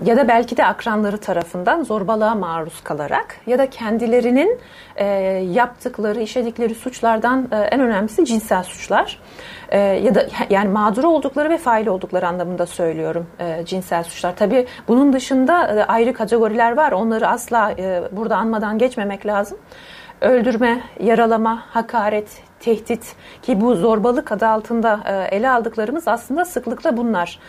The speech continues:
Hakaret, tehdit, özel hayatın, e, ifşası, özel hayatın dokunulmazlığının ihlal edilmesi konusu. E, zorbalık, e, aşamasında, e,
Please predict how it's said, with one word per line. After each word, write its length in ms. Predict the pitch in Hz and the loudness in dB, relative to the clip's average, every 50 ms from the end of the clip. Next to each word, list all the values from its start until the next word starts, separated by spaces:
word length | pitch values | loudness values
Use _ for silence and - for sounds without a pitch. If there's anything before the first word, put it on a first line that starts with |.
| - - - | -20 -20 -6
Hakaret, 920 | - 240 262 254 - 214 185 175 160 165 202 196 233 330 370 - - - - _ | -2 -2 -2 0 0 0 2 2 0 -2 -2 0 0 0 0 -2 -6 -20 -20 _
tehdit, 480 | - 240 214 196 - - 254 311 - - | -2 -2 -2 -2 -2 -4 -4 -4 -2 -2
özel 300 | 202 247 208 262 262 233 | -2 0 2 2 2 2
hayatın, 520 | 208 196 196 196 196 - - 339 403 392 - - - - - - - | 2 2 0 -2 -2 -2 -2 -2 -2 -4 -6 -12 -20 -20 -20 -6 0
e, 440 | - 208 214 208 202 202 202 196 - - | 2 4 4 4 4 2 2 0 -2 -2
ifşası, 600 | - 254 233 - - - 220 185 180 180 - - | -2 -4 -4 -4 -4 -2 0 0 0 0 0 0
özel 240 | 233 208 214 247 226 | 0 2 2 2 2
hayatın 400 | 226 214 208 208 214 214 - 262 | 2 2 2 2 0 0 0 0
dokunulmazlığının 960 | 233 220 214 - 226 208 196 196 190 185 185 185 180 190 190 202 247 311 359 - | 0 0 0 0 0 0 2 2 2 2 0 0 0 0 2 2 2 0 0 -2
ihlal 320 | - 226 - 247 226 214 | -4 -2 0 0 2 2
edilmesi 460 | 202 185 185 170 170 170 170 - - | 0 0 -2 -4 -6 -6 -8 -8 -10
konusu. 520 | - - 175 165 165 165 - - - 427 415 - - - - - - - - - - - | -8 -6 -6 -6 -6 -6 -6 -4 -4 -4 -6 -10 -16 -20 -20 -20 -18 -18 -18 -6 -2 0
E, 380 | 196 196 190 185 180 - - - | 0 2 2 2 0 -2 -2 -4
zorbalık, 600 | - 175 180 220 214 208 170 254 262 320 - - - | -4 -2 0 2 2 2 2 2 2 2 0 -2 -2
e, 40 | - | -2
aşamasında, 1120 | 196 196 196 185 - 202 - - 240 220 214 214 - - 214 208 220 311 403 403 - - - | -2 -2 -2 -4 -6 -6 -6 -4 -4 -4 -4 -4 -6 -6 -6 -4 -2 -2 -2 -2 -2 -4 -6
e, 80 | - | -10